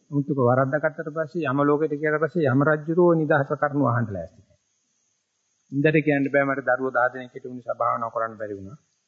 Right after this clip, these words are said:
එහෙම නැත්නම් අපි ඉන්න කාලේ සීතල පළාතක් තිබුණ නිසා උෂ්ණ කරගන්න බැරි නිසා බැරි වුණා කිය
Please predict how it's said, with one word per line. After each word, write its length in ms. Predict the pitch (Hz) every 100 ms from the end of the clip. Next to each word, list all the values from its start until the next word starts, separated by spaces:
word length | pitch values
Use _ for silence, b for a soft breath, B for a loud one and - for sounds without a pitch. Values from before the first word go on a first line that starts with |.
| _ _ _ _
එහෙම 160 | 135 131
නැත්නම් 300 | 127 120 127
අපි 200 | 120 135
ඉන්න 160 | 123 123
කාලේ 280 | 120 117 117
සීතල 300 | 139 139 120
පළාතක් 420 | 120 117 123 113
තිබුණ 240 | - 120
නිසා 280 | 120 120 117 117
උෂ්ණ 320 | 120 - 139
කරගන්න 320 | 131 123 123
බැරි 180 | 117 120
නිසා 180 | - 120
බැරි 180 | 117 127
වුණා 220 | 131 131
කිය 180 | 165